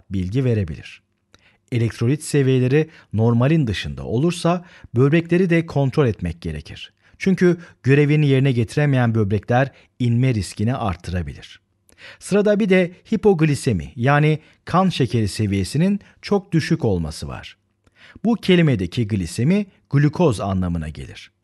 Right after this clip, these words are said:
ve kandaki şeker seviyesini temsil eder. Bu rahatsızlığın belirtileri inme belirtilerine çok benzer.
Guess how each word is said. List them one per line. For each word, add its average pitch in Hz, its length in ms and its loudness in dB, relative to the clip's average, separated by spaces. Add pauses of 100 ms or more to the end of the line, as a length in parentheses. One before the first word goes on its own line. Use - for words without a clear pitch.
(260)
ve 113 180 2
kandaki 135 560 0
şeker 135 400 0
seviyesini 113 640 -2
temsil 104 380 -4
eder. 69 420 -12 (640)
Bu 202 140 4
rahatsızlığın 139 720 2
belirtileri 135 640 0 (260)
inme 156 340 2
belirtilerine 135 640 2
çok - 300 -4
benzer. 67 500 -10